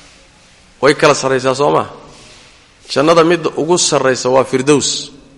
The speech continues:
Firdawsa sanqaafkeeda ayaa waxa yahay, ya, Carshur Rahmaan. Sida xadiidka Nabiga ku yimi, sallallahu alayhi wasallam. Sidaas weeye. Marka carshiguna isaguna ma baaba'ayo. Weligii waa jiray. Ayib.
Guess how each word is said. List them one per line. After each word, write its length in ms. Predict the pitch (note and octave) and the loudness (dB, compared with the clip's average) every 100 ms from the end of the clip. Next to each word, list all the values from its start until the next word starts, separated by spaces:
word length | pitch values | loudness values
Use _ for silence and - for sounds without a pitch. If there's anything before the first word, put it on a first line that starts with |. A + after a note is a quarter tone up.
| _ _ _ _ _ _ - | _ _ _ _ _ _ -6
Firdawsa 580 | C#3+ C3+ D3+ E3 - F#3 | -4 -2 0 0 0 0
sanqaafkeeda 1040 | - D#3 C#3+ F3 D#3+ - - B2+ B2+ C#3 | 2 0 2 4 2 2 0 2 4 2
ayaa 280 | A2 C3 C#3 | 2 4 4
waxa 240 | C#3 C3+ B2 | 4 2 -2
yahay, 360 | A#2+ C3 D#3+ - - - - _ _ - - | 0 -2 -2 -8 -20 -20 -20 _ _ -20 -6
ya, 260 | C3 D3+ G#2+ - - - - | 2 4 4 -2 -20 -12 2
Carshur 340 | D3+ - C#3 | 2 2 0
Rahmaan. 380 | B2+ - B2+ G#2 - - - - - - | 0 0 0 -2 -6 -20 -20 -20 -20 -16
Sida 200 | - C3+ | -4 0
xadiidka 360 | B2+ C#3+ C#3+ C3+ | 0 0 0 0
Nabiga 260 | C3+ B2+ B2 | 0 -2 -4
ku 60 | |
yimi, 160 | A#2 G2+ | -8 -6
sallallahu 260 | A2 G2+ | -4 -2
alayhi 140 | F#2+ - | -4 -6
wasallam. 260 | - - - - - - - _ _ | -12 -14 -20 -20 -20 -20 -20 _ _
Sidaas 360 | - C3 A2+ - | -6 -2 -2 -4
weeye. 100 | A2+ | -4
Marka 260 | C#3+ - - F3 | -4 -2 0 0
carshiguna 500 | F3+ F#3 E3 E3 C#3+ | 0 -2 0 0 0
isaguna 480 | - F3 F#3 G3+ - - - - | 0 0 4 2 0 -14 -20 -6
ma 140 | E3+ D#3+ | 0 4
baaba'ayo. 760 | C#3 B2+ B2 G#2 G2+ - - | 4 4 2 0 -8 -14 -4
Weligii 280 | D3 F3+ C3+ | 0 0 2
waa 120 | B2+ | 0
jiray. 280 | A2+ - F2 - - - - - - _ _ _ _ _ _ - | 0 -4 -8 -14 -20 -20 -20 -20 -20 _ _ _ _ _ _ -2
Ayib. 200 | A2+ G#2 | -2 -2